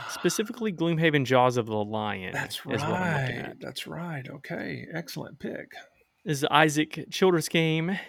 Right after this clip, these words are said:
Speaker 2: and this came out in, uh, again, looking at the Jaws of the Lion came out in twenty twenty.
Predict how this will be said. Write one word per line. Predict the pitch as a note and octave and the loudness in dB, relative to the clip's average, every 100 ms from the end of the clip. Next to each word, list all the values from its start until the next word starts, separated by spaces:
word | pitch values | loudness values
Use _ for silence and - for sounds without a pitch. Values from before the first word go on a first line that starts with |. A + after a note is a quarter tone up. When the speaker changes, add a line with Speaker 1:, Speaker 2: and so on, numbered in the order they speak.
| - - | -16 -8
Speaker 2:
and | B2 A2+ A2 | -4 -2 -2
this | B2 - | -4 -2
came | C3 B2 | -2 2
out | A#2+ A#2+ | 0 -2
in, | C#3 A2 G#2+ G#2 G#2 | -6 -6 -6 -6 -10
uh, | - B2 - | -8 -8 -4
again, | C3 C#3 A2+ | 2 2 2
looking | C3+ C3+ C#3 | 0 2 0
at | A#2 - | 0 0
the | A#2 | 2
Jaws | C3 B2+ | 4 4
of | A#2 | 2
the | A#2 | -2
Lion | B2 A#2 | 0 0
came | G#2 A#2+ | -2 -2
out | G#2+ | -2
in | A#2+ | -6
twenty | - A#2 G2+ | -8 -6 -6
twenty. | - E3 F3 E3 | -4 0 2 0